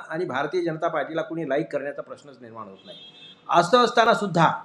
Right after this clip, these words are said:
असं असताना सुद्धा ही पार्टी का वाढत होती? या पार्टीकडे लोक का जातात? कारण सरळ सरळ ब्लॅक-, ब्लॅकमेलिंग आहे. त्याचं कारण सरळ ब्लॅकमेलिंग आहे. रोख्यांच्या प्रकार, बॉन्ड्सच्या प्रकारामध्ये, इलेक्टोरल बॉन्ड्सच्या प्रकारामध्ये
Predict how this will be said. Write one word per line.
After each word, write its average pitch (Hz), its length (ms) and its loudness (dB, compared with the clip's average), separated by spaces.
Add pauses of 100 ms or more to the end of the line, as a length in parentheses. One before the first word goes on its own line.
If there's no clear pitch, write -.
(1000)
असं 156 340 0
असताना 220 640 0
सुद्धा 139 600 -2
ही 202 60 -2
पार्टी 220 300 0
का 233 200 0
वाढत 165 240 4
होती? 143 300 -12
या 165 100 2
पार्टीकडे 190 480 -2
लोक 208 160 -4
का 220 100 2
जातात? 165 280 2 (260)
कारण 214 140 6
सरळ 214 360 4
सरळ 214 300 2
ब्लॅक-, 175 460 2
ब्लॅकमेलिंग 160 520 2
आहे. - 240 -10 (460)
त्याचं 143 200 0
कारण 160 340 0
सरळ 180 320 0
ब्लॅकमेलिंग 147 580 0
आहे. 135 240 0 (320)
रोख्यांच्या 190 680 2
प्रकार, 170 360 2
बॉन्ड्सच्या 170 680 2
प्रकारामध्ये, 156 600 0
इलेक्टोरल 151 500 -2
बॉन्ड्सच्या 139 460 -4
प्रकारामध्ये 127 600 -6